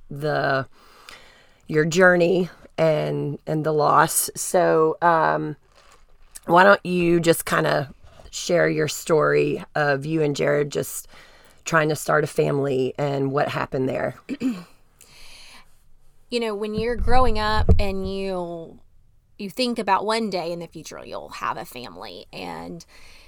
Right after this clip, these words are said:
Speaker 2: you go to health class and you learn about, you know, the woman's cycle, and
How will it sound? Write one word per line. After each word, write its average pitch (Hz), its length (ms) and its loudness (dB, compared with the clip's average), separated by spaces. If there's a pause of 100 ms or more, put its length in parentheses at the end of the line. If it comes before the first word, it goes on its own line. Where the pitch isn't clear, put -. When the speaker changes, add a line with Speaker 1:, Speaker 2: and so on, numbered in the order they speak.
(180)
Speaker 2:
you 208 720 -4
go 247 160 2
to 262 60 2
health 226 260 0
class 180 360 -4
and 185 120 -8
you 185 100 -6
learn 196 360 -4
about, 185 640 -4 (800)
you 202 100 -8
know, 185 220 -4
the 185 100 -4
woman's 175 640 -6 (520)
cycle, 170 600 -2
and 151 320 -8